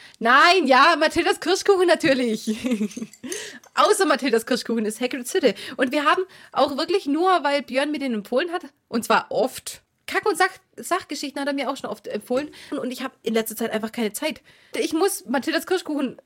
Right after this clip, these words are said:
anhören, also Sachen vorbereiten dafür, bearbeiten und alles Mögliche. Ich schaff keine Podcasts mehr. Aber hin und wieder muss ich immer noch Hagrid's Hütte hören. Ich hab wieder von vorne angefangen.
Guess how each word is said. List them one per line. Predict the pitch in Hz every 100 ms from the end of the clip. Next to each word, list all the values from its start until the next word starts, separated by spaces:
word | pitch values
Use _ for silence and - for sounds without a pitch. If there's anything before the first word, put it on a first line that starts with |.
| _
anhören, | 202 202 240 302 392
also | 214 226 185 -
Sachen | 214 247 262 262
vorbereiten | 240 277 269 277
dafür, | 339 339 359 - - -
bearbeiten | - - 226 330 349 359
und |
alles | 254 254 254
Mögliche. | 269 302 277
Ich | 262
schaff | 311
keine | - 302
Podcasts | 262 226 208 190 -
mehr. | 202 190 - - _ -
Aber | 247 240
hin | 294
und | 330 -
wieder | 294
muss | 254 311
ich | 285 -
immer | 277 320
noch | 302 - -
Hagrid's | 240 240 247 -
Hütte | 214 185
hören. | 180 190 _ _ _ _ _ -
Ich | 285 440
hab | 427
wieder | 403
von | 403
vorne | 359 453 381
angefangen. | 254 247 220 208